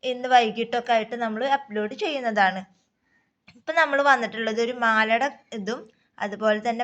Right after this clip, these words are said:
ബ്രേസ്ലെറ്റ് അടങ്ങിയിട്ടുള്ള ഒരു കിറ്റായിട്ടാണ് നമ്മൾ വന്നിട്ടുള്ളത്. അപ്പോൾ ഇതിൽ നമ്മൾ മൂന്ന് മാലയും വെച്ചിട്ടുണ്ട്, അതുപോലെ തന്നെ ആറ്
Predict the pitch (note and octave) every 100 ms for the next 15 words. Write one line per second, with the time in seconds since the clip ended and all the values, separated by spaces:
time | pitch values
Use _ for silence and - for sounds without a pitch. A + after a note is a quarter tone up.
0 | A3+ G#3+ G#3 G#3 A3 A3+ A3 C4+ A#3 G3
1 | G3+ G3 G#3 G#3 G#3 A3+ G#3+ - C4 A3
2 | A3 G#3 A3+ G#3 G#3 C4 D#4 C#4 A#3 G3+
3 | F3+ F3+ _ _ _ _ _ - D#4 D4+
4 | D#4+ D#4+ C4+ C#4 C4 C4+ D#4 D4 A#3+ A3+
5 | A#3+ C4 A#3+ A#3 G#3+ A3+ G#3+ A3+ G#3 G#3+
6 | G#3+ G#3+ A#3 A#3 A3 G#3 A3+ D#4